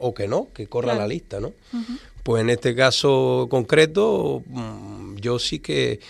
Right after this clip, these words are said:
Speaker 1: eh, veía la ocasión de, de poder, eh, de poder asumir esa responsabilidad y, y me encontraba a gusto, eh, y confiado en, en, en eso. Es por eso que, que, pero siempre existe la posibilidad de,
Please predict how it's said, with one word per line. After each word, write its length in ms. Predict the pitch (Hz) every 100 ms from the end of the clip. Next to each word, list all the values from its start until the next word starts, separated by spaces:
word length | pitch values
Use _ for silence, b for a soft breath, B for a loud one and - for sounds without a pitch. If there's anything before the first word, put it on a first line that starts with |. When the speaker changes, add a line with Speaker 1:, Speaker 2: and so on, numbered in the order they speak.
| B B -
Speaker 1:
eh, 720 | 120 113 110 104 107 101 101
veía 320 | 104 117 123 131
la 80 |
ocasión 340 | 123 117 - 107
de, 300 | 107 101 95
de 140 | 107
poder, 420 | 107 104 104 107
eh, 260 | 101 95 90 b b b -
de 160 | 113
poder 240 | 104 107 107
asumir 320 | - 107 104
esa 160 | 101 107
responsabilidad 760 | 107 110 117 110 113 143 202 -
y, 840 | 147 117 107 104 101 101 101 110
y 60 |
me 80 | 98
encontraba 400 | 98 98 104 104
a 60 | 98
gusto, 520 | 98 - 110 104 98
eh, 240 | - 101 - b b
y 100 | -
confiado 540 | 113 98 107 107 120 135
en, 160 | 139 131
en, 240 | 123 107 90
en 280 | 101 98 98
eso. 180 | -
Es 60 | 110
por 180 | - 120
eso 240 | 110 117
que, 360 | 110 101 92 95
que, 100 | 95
pero 220 | - 107
siempre 300 | - 120 139
existe 280 | 143 120 -
la 100 | 123
posibilidad 480 | 117 107 107 107 110
de, 300 | 120 113